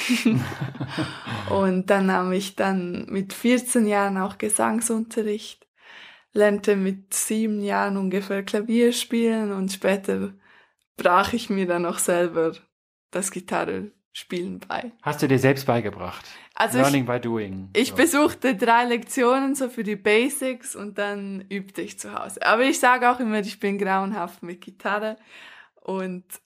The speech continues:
Speaker 1: am besten bin ich sicher mit Singen, so.
Speaker 2: Singen und, und Klavier auch.
Speaker 1: Ja, ja.
Speaker 2: Ja, ja.
Speaker 1: Ja.
Speaker 2: Und, äh, wie kam es denn, dass du so,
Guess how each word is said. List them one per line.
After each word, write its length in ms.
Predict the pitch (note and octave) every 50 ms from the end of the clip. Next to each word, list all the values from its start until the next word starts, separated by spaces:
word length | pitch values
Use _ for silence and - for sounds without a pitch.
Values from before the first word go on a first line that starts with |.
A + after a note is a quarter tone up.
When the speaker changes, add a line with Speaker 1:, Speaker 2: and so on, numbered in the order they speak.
| _ -
Speaker 1:
am 180 | F3+ F#3 F#3
besten 360 | G3 G3+ A3 - - - F#3
bin 160 | - G3 F#3+ F#3+
ich 180 | F#3+ F#3+ - -
sicher 280 | F3+ F3+ - - F3+
mit 220 | F3 F#3+ F#3+ G3 -
Singen, 460 | - - - - - - - - A3
so. 140 | - - - - - _ _ _ _ _
Speaker 2:
Singen 340 | - - C3+ C3 C3+ B2 A#2
und, 180 | - A#2+ A#2 -
und 180 | - B2+ C3 -
Klavier 460 | - B2+ A#2+ A2 G#2 F2+ - - -
auch. 140 | D#2+ D#2+ -
Speaker 1:
Ja, 280 | - - - - - - - _ _ -
ja. 100 | F#3+ F3
Speaker 2:
Ja, 320 | - F2 D#2+ - - _ _ _
ja. 340 | A#2+ G#2+ E2+ D#2 E2+ F2+ _ -
Speaker 1:
Ja. 160 | - E3 - - - - _ _ _ _
Speaker 2:
Und, 320 | - C3 B2+ A#2 B2+ -
äh, 160 | B2 B2 A#2+ A#2 A2 - - - - - -
wie 120 | D3+ D#3
kam 260 | - D3+ E3+ F3+ F#3+
es 140 | F#3+ F#3 F#3+
denn, 160 | - D#3+ D3+
dass 160 | D3 C#3+ C#3+ -
du 100 | D#3 C#3
so, 480 | B2+ C3 C3 B2+ B2 A#2+ A#2+ A#2+ -